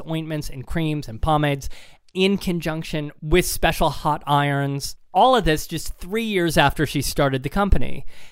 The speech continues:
And in nineteen ten, they made the big move to Indianapolis. And there she bought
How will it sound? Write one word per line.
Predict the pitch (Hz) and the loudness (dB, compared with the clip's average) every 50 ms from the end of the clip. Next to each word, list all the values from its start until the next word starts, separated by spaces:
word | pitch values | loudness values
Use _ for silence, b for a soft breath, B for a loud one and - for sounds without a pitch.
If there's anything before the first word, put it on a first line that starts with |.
| B | B
And | 175 196 202 196 | 0 2 4 4
in | 180 | 4
nineteen | 175 170 165 160 - - 156 147 | 2 2 0 0 -2 -4 -4 -4
ten, | 147 - - 196 185 175 170 - - | -4 -4 -4 -4 -2 -4 -6 -8 -10
they | 156 143 156 156 | -6 -6 -4 -2
made | 156 165 175 156 139 | -2 -2 -4 -2 -4
the | 139 | -6
big | 131 131 - 233 254 233 208 | -8 -4 -2 -2 -2 0 0
move | 185 170 151 147 147 139 - - - - - | 0 2 2 2 0 0 -2 -8 -10 -14 -14
to | - - - - - | -12 -12 -12 -6 0
Indianapolis. | 190 185 185 175 165 151 143 127 123 - - - - - - - - - - _ b b b b b | 2 2 2 2 2 0 0 -2 -4 -4 -6 -8 -10 -10 -14 -12 -12 -14 -16 _ b b b b b
And | - 185 196 175 | -4 -2 0 0
there | 233 269 294 - 208 | 2 2 2 2 0
she | - - - 220 202 | -2 -6 -8 -8 -8
bought | 175 156 139 - 202 190 190 170 139 151 160 - | -10 -10 -2 2 2 4 4 2 0 -2 -4 -8